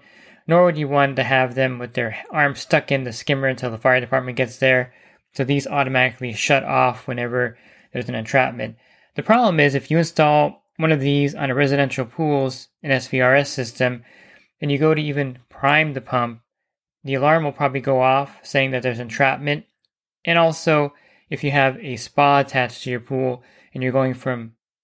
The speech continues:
pool mode to spa mode, it's gonna think there's a, as the valves are turning, it's gonna think there's an entrapment going on and shut off. And so what happens is that if you have one of these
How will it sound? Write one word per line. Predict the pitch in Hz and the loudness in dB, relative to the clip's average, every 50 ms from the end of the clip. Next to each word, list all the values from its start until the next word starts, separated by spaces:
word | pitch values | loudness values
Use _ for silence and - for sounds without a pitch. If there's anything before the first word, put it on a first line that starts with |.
| _ | _
pool | - 185 180 180 | -2 0 0 2
mode | 170 170 165 160 160 160 156 147 - _ _ | 4 4 4 4 4 2 0 -4 -12 _ _
to | - - | -16 -14
spa | - - - - 151 151 165 | -14 -6 0 2 4 4 4
mode, | 156 143 131 123 127 127 123 123 _ _ _ _ _ _ _ _ - | 2 2 0 -2 -2 -4 -6 -8 _ _ _ _ _ _ _ _ -14
it's | 147 - | -8 -2
gonna | - 165 160 156 147 139 143 - - - - - _ _ - | 0 2 4 4 2 2 0 -4 -18 -20 -20 -20 _ _ -2
think | - 190 202 208 196 - - | 0 2 2 2 2 0 -2
there's | 165 139 131 | 0 0 0
a, | 139 131 135 - _ _ - - | 0 -2 -4 -8 _ _ -2 0
as | 151 143 | 0 0
the | - 135 | 0 2
valves | 151 160 165 165 151 135 | 4 4 4 4 2 0
are | 139 | -4
turning, | - - 175 175 165 151 139 131 | -4 -2 -2 0 0 -2 -4 -6
it's | 123 - | -8 -8
gonna | - 135 135 131 - _ _ _ _ _ - | -6 -6 -6 -6 -8 _ _ _ _ _ -2
think | 165 151 - | -2 0 0
there's | 151 143 131 | 0 -2 -2
an | 143 131 | -2 -6
entrapment | 123 117 113 - - 147 143 - 151 151 147 143 - _ _ - | -6 -8 -6 -2 0 0 0 0 -2 -4 -4 -4 -6 _ _ -4
going | - 143 143 143 143 | -2 0 0 0 2
on | 143 143 143 143 147 147 _ _ _ _ _ _ _ | 2 2 2 2 0 -2 _ _ _ _ _ _ _
and | - 127 120 | -14 -12 -6
shut | - - 151 139 135 | 0 2 2 4 4
off. | 135 131 127 120 113 110 _ _ _ _ _ _ _ _ _ - | 4 4 4 2 0 -4 _ _ _ _ _ _ _ _ _ -10
And | 143 - | -6 -4
so | 160 147 | -2 2
what | 156 165 151 | 2 2 2
happens | 135 165 175 180 175 180 165 147 135 | 4 4 2 2 2 0 -4 -6 -4
is | 135 135 123 | -6 -4 -2
that | 135 131 127 127 131 | 0 0 0 0 -2
if | 120 - | -8 -10
you | 143 131 | -10 -6
have | 123 147 170 175 170 | -2 0 2 2 2
one | 160 165 151 | 0 -2 -4
of | 143 135 | -2 -2
these | 139 135 135 127 127 | -2 -2 -2 -4 -6